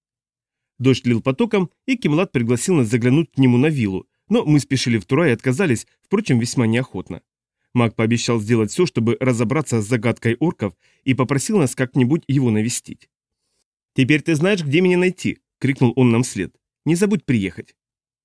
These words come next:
"Неплохой парень для мага", заметила Макри, когда мы отъехали на почтительное расстояние. "Один из лучших",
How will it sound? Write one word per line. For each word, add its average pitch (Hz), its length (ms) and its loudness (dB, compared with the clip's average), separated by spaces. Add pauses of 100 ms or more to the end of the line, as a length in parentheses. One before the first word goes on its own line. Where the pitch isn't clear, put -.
(460)
"Неплохой 262 420 0
парень 117 300 0
для 110 120 -2
мага", 101 340 -4 (160)
заметила 120 440 2
Макри, 123 300 0
когда 120 300 0
мы 120 100 2
отъехали 123 540 0
на 131 100 0
почтительное 113 640 -2
расстояние. 95 580 -4 (400)
"Один 107 320 0
из 110 80 -2
лучших", - 400 -6